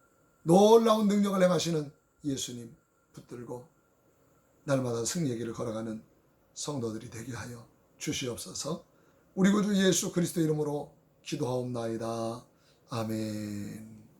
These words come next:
축의금으로 예배를 마치시고 성도 간의 아름다운 교제가 있게 되시기를 바랍니다. 하늘에 계신 우리 아버지여, 이름이 거룩히 여김을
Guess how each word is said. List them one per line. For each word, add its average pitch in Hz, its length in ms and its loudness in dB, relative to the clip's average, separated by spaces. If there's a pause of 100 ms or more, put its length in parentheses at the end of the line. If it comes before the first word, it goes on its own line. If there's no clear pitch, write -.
(1800)
축의금으로 147 1120 0
예배를 135 300 -2
마치시고 139 800 0 (460)
성도 160 320 -4
간의 120 240 -4
아름다운 113 320 -4
교제가 139 580 0 (280)
있게 160 240 -2
되시기를 147 600 -6 (140)
바랍니다. 131 680 -2 (400)
하늘에 175 320 6
계신 156 320 0
우리 139 320 -2
아버지여, 123 680 -4 (600)
이름이 185 320 4
거룩히 160 400 4
여김을 135 540 -2